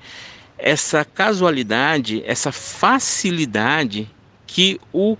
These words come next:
console te oferece. É você sentar, apertar um botão e estamos em pista. Aí a minha pergunta maior é: essa facilidade, ela tira a simulação?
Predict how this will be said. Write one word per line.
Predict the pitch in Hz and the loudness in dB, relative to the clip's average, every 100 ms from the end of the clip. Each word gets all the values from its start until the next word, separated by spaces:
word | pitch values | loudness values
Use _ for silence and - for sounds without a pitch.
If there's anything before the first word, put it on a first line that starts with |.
| - | 2
console | 233 214 - 175 170 | 2 4 2 2 2
te | 180 | -2
oferece. | - 190 123 - - - - - - - - | 0 0 -2 -6 -12 -16 -20 -20 -20 -20 -4
É | 117 | 0
você | 123 - | 0 -2
sentar, | - 151 139 185 233 | 0 0 2 0 -2
apertar | - 165 - | -2 -2 0
um | 156 | 0
botão | 143 - 156 185 | 0 0 -2 -2
e | - 135 | 0 0
estamos | 120 - 151 156 143 | 0 -2 -2 -2 -2
em | 151 | -6
pista. | - 95 - - - - - - - - | -6 -8 -10 -14 -16 -18 -16 -16 -20 -6
Aí | - 202 247 277 | 0 4 6 6
a | |
minha | 254 262 | 4 2
pergunta | 220 196 220 233 190 | 2 4 2 2 2
maior | 170 185 208 | 2 2 2
é: | 165 131 123 127 - - - - - - - - - | 4 2 0 -10 -20 -20 -20 -20 -20 -20 -20 -20 -4
essa | 175 240 - 226 | 0 0 2 -2
facilidade, | - 254 - 226 170 127 113 98 - - | -2 -8 -4 -4 0 0 0 -2 -6 -2
ela | 131 123 | 0 0
tira | - - - 175 110 - - - _ - - - - - | -2 0 2 2 -4 -10 -20 -20 _ -20 -20 -20 -20 -16
a | - | -10
simulação? | - 110 95 - 180 | -6 -4 -4 -4 -6